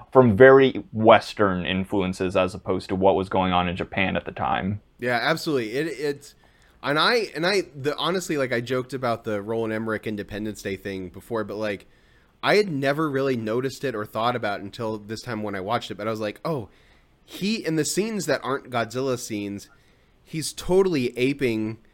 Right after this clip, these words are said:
Speaker 2: Emmerich's style." Like, the cutaway to, like, tertiary characters who have their own little stories, all of the, like, B-roll in other countries, um, right down to the final space battle and the way the spaceship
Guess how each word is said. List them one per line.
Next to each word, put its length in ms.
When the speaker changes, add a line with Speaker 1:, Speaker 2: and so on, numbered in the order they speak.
Speaker 2:
Emmerich's 500
style." 640
Like, 300
the 80
cutaway 580
to, 160
like, 340
tertiary 640
characters 600
who 80
have 120
their 180
own 180
little 220
stories, 600
all 240
of 120
the, 100
like, 260
B-roll 480
in 100
other 280
countries, 800
um, 460
right 240
down 320
to 500
the 140
final 440
space 440
battle 340
and 160
the 80
way 180
the 100
spaceship 480